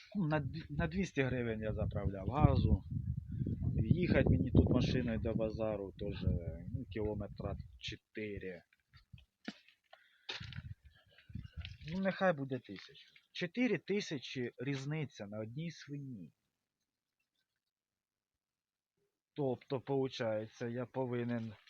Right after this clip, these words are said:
шість місяців годувати свиню, чистити, вибачте, гімно вивозити тачками,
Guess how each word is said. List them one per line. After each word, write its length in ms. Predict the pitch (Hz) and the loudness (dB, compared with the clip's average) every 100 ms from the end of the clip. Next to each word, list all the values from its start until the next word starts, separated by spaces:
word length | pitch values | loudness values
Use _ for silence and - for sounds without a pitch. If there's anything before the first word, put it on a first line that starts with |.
| - | -20
шість 440 | - - 165 - - | -14 -8 -8 -6 -4
місяців 600 | 123 120 - 123 - 120 | -2 -2 -4 -6 -6 -6
годувати 580 | 117 123 139 147 175 - | -4 -2 -2 -2 -2 -4
свиню, 600 | 117 113 101 101 107 123 _ _ _ _ - - _ _ _ _ _ _ _ _ _ | -6 -4 -4 -4 -6 -10 _ _ _ _ -20 -20 _ _ _ _ _ _ _ _ _
чистити, 540 | - 185 - 139 - | -4 -4 -2 -6 -2
вибачте, 720 | 123 127 127 113 - - 107 | -2 -2 -2 -4 -6 -6 -6
гімно 600 | 95 90 143 127 107 104 | -6 -4 -2 -2 0 -2
вивозити 640 | 101 113 113 127 123 127 127 - | 0 -2 -2 -4 -4 -6 -8 -6
тачками, 640 | 131 131 - - 127 123 | -6 -4 -6 -12 -10 -10